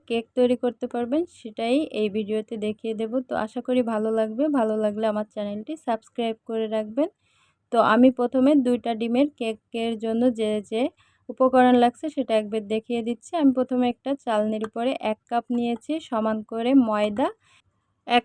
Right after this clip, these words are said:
চা চামচ সমান করে বেকিং পাউডার এবং এক চা চামচ সমান করে ভ্যানিলা পাউডার, সেই সাথে খুবই সামান্য একটু লবণ দেখতেই পাচ্ছেন। তো এক কাপ ময়দার সঙ্গে এক চা চামচ ভ্যানিলা পাউডার এবং এক চা চামচ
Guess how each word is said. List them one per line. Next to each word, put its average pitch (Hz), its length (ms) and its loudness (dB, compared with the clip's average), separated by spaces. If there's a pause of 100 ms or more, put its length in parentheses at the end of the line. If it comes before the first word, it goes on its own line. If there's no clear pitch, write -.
চা 254 180 2
চামচ 269 340 2
সমান 226 380 -2
করে 247 320 2
বেকিং 226 420 0
পাউডার 247 400 0
এবং 262 220 2 (120)
এক 220 260 -2
চা 240 180 -4
চামচ 262 360 0 (100)
সমান 233 440 0
করে 269 260 2 (120)
ভ্যানিলা 220 480 -2
পাউডার, 220 460 0 (840)
সেই 233 220 2
সাথে 254 280 4 (100)
খুবই 294 340 4
সামান্য 240 420 4
একটু 247 320 0
লবণ 226 380 6 (100)
দেখতেই 233 360 2
পাচ্ছেন। 233 540 0
তো 233 200 2 (540)
এক 240 280 6
কাপ 311 220 8 (140)
ময়দার 233 500 8
সঙ্গে 240 420 4 (140)
এক 226 220 2
চা 240 160 0
চামচ 254 420 6
ভ্যানিলা 220 460 4
পাউডার 240 360 4
এবং 269 200 6 (140)
এক 226 260 4
চা 240 180 4
চামচ 277 360 6